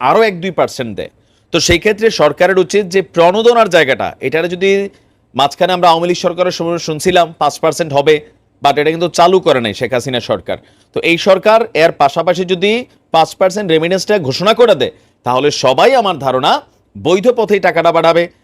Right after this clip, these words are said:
এরপরে বৈধ পথে যখন পাঠাবে নিয়মিত একটা সময়, এরপরে চাইলে কিন্তু ঋণটাও নিতে পারে। এটা হচ্ছে বাস্তবতা। তবে এই দশ লক্ষ টাকা আপনি যখন পরিশোধ করবেন, আপনাকে সেই ক্ষেত্রে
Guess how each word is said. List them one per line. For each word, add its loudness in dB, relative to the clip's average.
এরপরে 2
বৈধ 0
পথে 0
যখন -4
পাঠাবে -2
নিয়মিত -4
একটা 0
সময়, 0
এরপরে 0
চাইলে 0
কিন্তু -4
ঋণটাও 0
নিতে -2
পারে। -6
এটা 4
হচ্ছে -2
বাস্তবতা। -2
তবে -2
এই 0
দশ -4
লক্ষ -4
টাকা 0
আপনি -6
যখন -8
পরিশোধ -4
করবেন, 0
আপনাকে -2
সেই -4
ক্ষেত্রে 0